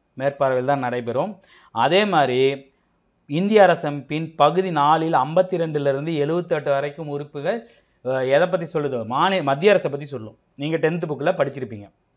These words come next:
ஐம்பத்தி ரெண்டுல இருந்து எழுபத்தி எட்டு வரைக்கும் எதை பத்தி பேசுது? மத்திய அரசு.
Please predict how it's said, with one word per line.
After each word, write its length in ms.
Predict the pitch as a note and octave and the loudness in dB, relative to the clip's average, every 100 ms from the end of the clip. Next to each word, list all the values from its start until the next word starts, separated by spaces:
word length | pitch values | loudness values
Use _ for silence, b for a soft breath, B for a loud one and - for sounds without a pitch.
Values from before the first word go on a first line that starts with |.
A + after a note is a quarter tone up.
| _ _ _ _ | _ _ _ _
ஐம்பத்தி 340 | A#2 D#3 D#3 | -4 -2 0
ரெண்டுல 320 | E3+ D#3 D3 C#3+ | 0 0 4 4
இருந்து 540 | C#3+ E3 B3 C4 - _ _ _ A2 | 4 0 0 -2 -12 _ _ _ -2
எழுபத்தி 680 | B2+ D#3+ F#3 F#3+ - A3+ F3+ | 0 2 2 -2 -4 -2 0
எட்டு 320 | D3+ - F3+ | -2 0 4
வரைக்கும் 440 | D#3 D3+ C3 - _ _ _ _ _ _ _ _ _ _ _ _ _ _ _ _ _ _ | 4 4 -4 -14 _ _ _ _ _ _ _ _ _ _ _ _ _ _ _ _ _ _
எதை 240 | A#2 C3+ E3+ | -4 0 2
பத்தி 180 | E3 | 0
பேசுது? 460 | D3 D#3 D#3 D#3+ A3 C4 - _ _ _ _ _ _ _ _ _ _ _ _ _ _ _ | 0 -2 -2 -2 -2 -2 -16 _ _ _ _ _ _ _ _ _ _ _ _ _ _ _
மத்திய 380 | C3 D#3 G3+ | -2 2 8
அரசு. 340 | F#3 D3+ - | 8 8 -4